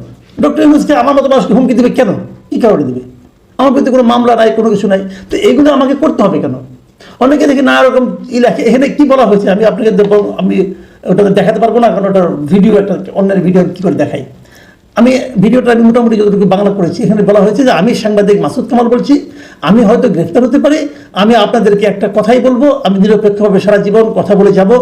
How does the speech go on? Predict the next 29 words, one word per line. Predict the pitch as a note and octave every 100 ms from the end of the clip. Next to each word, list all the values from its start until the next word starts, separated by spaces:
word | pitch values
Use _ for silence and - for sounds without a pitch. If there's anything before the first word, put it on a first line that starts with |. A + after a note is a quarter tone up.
| - - - - G#3
এই | F#3+
বাংলাদেশ, | F#3+ G3 F3 G3+ - -
এই | F3
বাংলাদেশের | F3+ F#3 F3 F#3
ইতিহাস | F#3+ G3 A3 - D#3
যাকে | F#3 F#3 G3
নিয়ে | F#3+ E3+
লেখা, | F#3 A#3+ B3 - - -
সেই | - G#3
বঙ্গবন্ধুকে | G#3 A#3 A3 A3+ B3+ A#3+
আমি | A3 A3
কখনো | F#3 A3 G3+
অপমানিত | A#3 A#3 F#3 F#3
হতে | A3 B3+
দেব | B3+ F#3
না। | G#2+ - - _ - - _ G#3
আমি | C4
যদি | C4+ C4 A#3+
গ্রেফতার, | A3+ - - - G3
যদি | A#3+ F#3
গ্রেফতার | A3 - G#3+
হয়ে | A3 E3+
যাই, | A#3 B3+ - - - F#3
আপনারা | F#3+ A3 -
সবাই | A3 B3 A#3+ G#3+
এই | G3+
দেশের | F#3+ G#3 -
পক্ষ | F#3+ G#3+
নিয়ে | G3